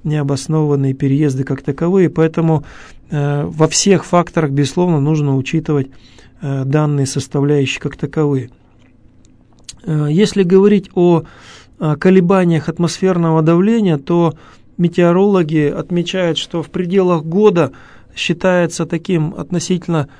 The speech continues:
э, нормальным, э, колебание в пределах тридцати миллиметров ртутного столба,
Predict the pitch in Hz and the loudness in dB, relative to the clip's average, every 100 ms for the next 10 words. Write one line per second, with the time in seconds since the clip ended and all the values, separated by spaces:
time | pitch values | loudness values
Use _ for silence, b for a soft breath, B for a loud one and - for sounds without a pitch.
0 | B - 254 160 151 151 - 170 170 175 | B -20 -10 -6 -4 -6 -2 0 2 2
1 | 190 190 170 143 147 180 147 143 175 175 | 2 2 0 -2 -4 -8 -8 -4 0 2
2 | 165 175 170 156 139 170 160 170 165 160 | 2 2 2 -2 -4 -4 -2 0 2 -2
3 | - 165 156 180 226 214 - B B B | -4 -6 -4 -6 -2 -2 -2 B B B
4 | 180 185 190 185 175 - 170 196 180 170 | 0 2 2 0 -4 -6 -6 -6 -4 0
5 | 160 156 - 165 160 160 143 | 0 -2 -2 -2 2 2 0